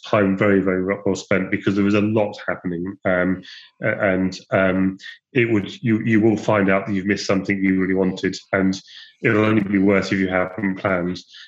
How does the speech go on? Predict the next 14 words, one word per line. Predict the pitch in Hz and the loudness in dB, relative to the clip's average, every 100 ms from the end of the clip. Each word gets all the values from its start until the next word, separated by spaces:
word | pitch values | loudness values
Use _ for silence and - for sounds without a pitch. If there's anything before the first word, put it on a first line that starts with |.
| - | -4
Uh, | 110 107 117 | -2 0 0
and | 113 110 113 | 0 0 0
I | |
suppose | 104 117 104 | 0 2 2
I'll, | 104 104 | 2 2
I'll | 113 | 2
also | 113 110 104 | 2 2 0
say, | 95 104 | 2 0
you | 98 101 98 | 0 0 -2
know, | 95 | 0
download | 120 113 104 101 | 0 2 2 0
the | 101 95 | -2 -2
Congress | 110 98 98 101 | 0 0 0 -2
app | 95 | -2